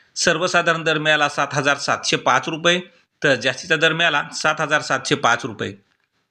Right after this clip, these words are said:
पुढील बाजार समिती आहे जळगाव, आवक आलेली आहे एकशे चौदा क्विंटलची.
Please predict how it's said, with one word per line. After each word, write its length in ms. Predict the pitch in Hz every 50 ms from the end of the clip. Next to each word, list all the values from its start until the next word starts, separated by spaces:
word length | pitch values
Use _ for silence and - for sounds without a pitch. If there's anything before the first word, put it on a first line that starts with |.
| _ _ -
पुढील 160 | 135 139 139
बाजार 300 | 127 131 127 127 147 147
समिती 380 | 135 - 160 147 151 143 139 151
आहे 160 | 139 143 139
जळगाव, 400 | 127 143 147 156 156 165 170 196 202 - - _ _ _ _
आवक 280 | - 127 143 151 151 156
आलेली 160 | 156 160 156
आहे 100 | 160 160
एकशे 180 | 165 139 147 160
चौदा 300 | - - 151 160 175 185
क्विंटलची. 540 | 180 185 165 147 143 120 - 147 170 220